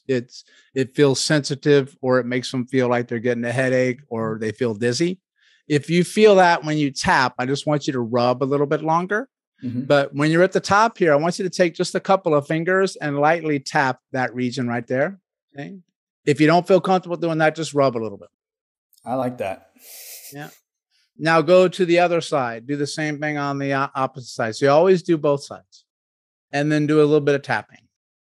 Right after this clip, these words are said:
Speaker 1: Should not hurt. And none of these should hurt. So that's two. So we're gonna do some math now. How many you got left? Four.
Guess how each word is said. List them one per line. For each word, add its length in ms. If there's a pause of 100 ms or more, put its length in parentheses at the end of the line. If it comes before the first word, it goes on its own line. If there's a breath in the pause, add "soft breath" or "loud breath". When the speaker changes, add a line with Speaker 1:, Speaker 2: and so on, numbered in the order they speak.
(100)
Speaker 1:
Should 240
not 240
hurt. 340
And 140
none 160
of 80
these 140
should 180
hurt. 200 (480)
So 160
that's 340
two. 340 (960)
So 200
we're 140
gonna 160
do 120
some 240
math 340
now. 240
How 100
many 180
you 60
got 200
left? 220
Four. 360